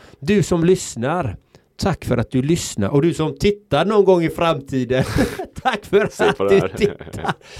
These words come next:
Speaker 1: Och är ni intresserade av veta vem Erik är eller vem John Andreas är, så har vi varsin hemsida.
Speaker 2: Så är det absolut. Och gör gärna som, eh, Magnus här såklart.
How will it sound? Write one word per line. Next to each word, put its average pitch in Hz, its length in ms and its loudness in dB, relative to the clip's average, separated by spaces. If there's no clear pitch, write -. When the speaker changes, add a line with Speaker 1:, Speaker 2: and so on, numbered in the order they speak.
Speaker 1:
Och 160 220 4
är 214 220 4
ni 147 120 0
intresserade 139 720 2
av 110 500 2
veta 135 340 2
vem 110 180 0
Erik 113 440 2
är 113 300 2
eller 113 140 4
vem 117 320 -2
John 120 300 2
Andreas 113 500 -2
är, 104 60 -2
så 165 120 0
har 151 140 2
vi 120 100 -2
varsin 107 440 -2
hemsida. 90 640 -4
Speaker 2:
Så - 140 -2
är 98 60 2
det 90 60 2
absolut. 90 440 -6
Och 98 680 4
gör 117 240 0
gärna 147 220 0
som, 113 320 -4
eh, 104 220 0
Magnus 101 420 -6
här 120 80 -2
såklart. 98 340 -6